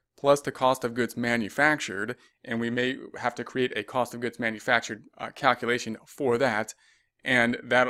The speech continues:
and then minus, uh, the ending inventory. That will give us the cost of goods sold calculation. And then we got the sales minus the cost of goods sold, giving us gross profit. Then we have the operating expe-, expenses, which could include things like, uh, the sales e-,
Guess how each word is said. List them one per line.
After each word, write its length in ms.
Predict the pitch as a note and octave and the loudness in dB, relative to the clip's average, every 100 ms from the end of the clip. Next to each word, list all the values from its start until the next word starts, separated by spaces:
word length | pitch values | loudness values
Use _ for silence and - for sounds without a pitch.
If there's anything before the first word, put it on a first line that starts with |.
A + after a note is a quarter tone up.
| - | 0
and 160 | - A#2+ | -2 0
then 140 | B2+ | 0
minus, 540 | B2+ B2+ B2+ B2 - - _ - | 2 2 2 0 -4 -10 _ 2
uh, 300 | A2 G2+ G2+ G#2 _ _ | 6 6 2 -12 _ _
the 220 | B2+ B2+ | -4 -2
ending 280 | D3 C3+ B2 | 2 2 2
inventory. 680 | C#3 C3+ B2 A#2+ A#2 A#2 A2+ _ _ A2 | 2 0 -2 0 4 4 2 _ _ -2
That 280 | A#2+ B2 | 4 4
will 100 | B2+ | 4
give 180 | B2 B2 | 0 0
us 120 | A2+ | 0
the 120 | - A#2+ | 0 -2
cost 320 | B2 A2+ - | 2 2 0
of 80 | G2+ | -8
goods 200 | F#2+ - | -6 2
sold 320 | D#3 C#3+ - | 4 4 4
calculation. 720 | C#3 C3 C3+ B2+ B2 C3+ C3 _ _ _ | 2 2 0 -2 -2 -4 -6 _ _ _
And 180 | - A#2+ | -2 0
then 80 | A#2+ | 2
we 60 | A#2 | 4
got 140 | G#2 | 2
the 60 | G2+ | 2
sales 460 | - C3 C#3+ C#3 | 2 4 4 2
minus 360 | B2+ A#2+ B2+ A#2 | 2 0 0 -4
the 220 | - A#2+ | -4 -4
cost 300 | B2 A#2+ A#2 | 4 4 4
of 80 | G#2+ | -2
goods 160 | G#2+ | -4
sold, 320 | - D#3 D3+ - | 2 4 4 2
giving 240 | A#2 A#2 | -2 0
us 120 | A2+ | -2
gross 320 | - A2 G#2+ | -4 -4 -4
profit. 520 | - D3+ D#3 D3+ D3+ - _ _ - | 0 4 4 4 -2 -4 _ _ -2
Then 160 | B2 | 0
we 100 | C#3 | 2
have 100 | C3 | 2
the 120 | D3 - | 0 0
operating 400 | C3+ - C3 A2+ | -2 2 0 0
expe-, 420 | - A#2 G#2+ A2+ | -4 -2 -2 -4
expenses, 580 | A#2+ - A#2+ G#2 G2 - | -12 -4 -4 -4 -8 -10
which 180 | G#2+ | -6
could 140 | - A#2+ | -2 -2
include 360 | A2+ A#2+ A#2 | -2 -4 -6
things 320 | - A#2 A2+ - | -4 -6 -4 0
like, 240 | G#2 G#2 _ _ _ - | 0 0 _ _ _ 0
uh, 180 | G#2+ G#2 | 2 2
the 140 | G2 | -2
sales 460 | - D3+ C#3 C3+ - - | 2 4 4 2 -4 -8
e-, 80 | - | -6